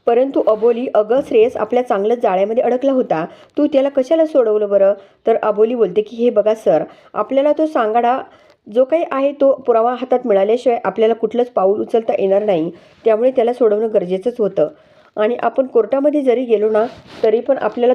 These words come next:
तोच पुरावा हाती लागेल." त्यानंतर आता इकडे अंकुश अबोलीला सांगतो की, "उद्या बघ काय होतं ते. चार्वी आता ह्या श्रेयसचं सर्व काही सत्य जगासमोर आणेल."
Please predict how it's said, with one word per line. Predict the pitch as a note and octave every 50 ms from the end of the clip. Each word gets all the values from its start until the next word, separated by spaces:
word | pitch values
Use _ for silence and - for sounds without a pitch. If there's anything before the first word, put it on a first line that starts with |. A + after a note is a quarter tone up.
| -
तोच | C4+ C4 C4+ -
पुरावा | _ - A#3 G#3+ G#3 G#3+
हाती | A3+ A3 B3+ B3 B3 A#3+
लागेल." | A3 F#3 E3 E3 E3 D3+ - - _ _ _ _ _ _ _ _ _ _ _ _ _ _ _ _ _ _ _
त्यानंतर | - A3+ G#3+ G#3 G#3 G#3+ A3+ A3+ B3+
आता | C4 C4 C4 C#4
इकडे | C#4 C#4 C#4 C#4 C4 A#3+ C4 - _ _ _ _ _ -
अंकुश | - A3 A3 G#3+ C4+ C4+ C4+
अबोलीला | C#4 B3+ A#3 B3+ B3 C4 C4 C#4+
सांगतो | C#4 - G#3+ F#3 F3+ G3+ G#3
की, | G#3 - F#3+ G3+ - - _ _ _ -
"उद्या | - G#3 F#3+ A3 A#3 A#3
बघ | A#3 B3 B3 -
काय | A3 F#3 F#3+
होतं | G3+ G#3+ A3+ A3 A3+
ते. | G#3+ G#3+ F#3 D#3+ D#3 - _ _ _ _ _ -
चार्वी | A3+ G3+ G3 G3+ G#3 A#3+
आता | B3+ C4 C4 C#4
ह्या | C4+ C4 C4 C4
श्रेयसचं | C4 - A3 F3+ F#3+ G#3 G#3 - A3+
सर्व | A3 - G#3+ G3 F#3+
काही | F#3 - A#3
सत्य | A3+ - B3 A#3+ A3+ - F3+ F3 G3 G3+ - _ _ _ _ _ - F3+
जगासमोर | G#3 G3 G3 G#3+ G#3+ G#3+ B3 A3+ A#3 A#3 - -
आणेल." | F#3 F3 F3 F3 E3+ E3